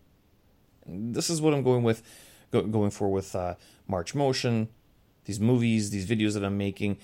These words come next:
They're not long, they're ten seconds. Little practice pieces, you know, s-, s-, sketches, if you will,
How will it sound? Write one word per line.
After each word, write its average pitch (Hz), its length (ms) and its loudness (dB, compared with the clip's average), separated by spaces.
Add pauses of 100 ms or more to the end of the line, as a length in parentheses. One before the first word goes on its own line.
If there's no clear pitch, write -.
(220)
They're 175 160 -6
not 170 240 -4
long, 90 300 -2
they're 135 80 -2
ten 180 240 -2
seconds. - 640 -8 (840)
Little 180 180 2
practice 170 440 -4
pieces, - 480 -6
you 147 60 -6
know, - 120 -8
s-, - 320 -6
s-, - 20 -20 (120)
sketches, - 840 -2 (320)
if 107 160 -4
you 95 100 -4
will, - 280 -12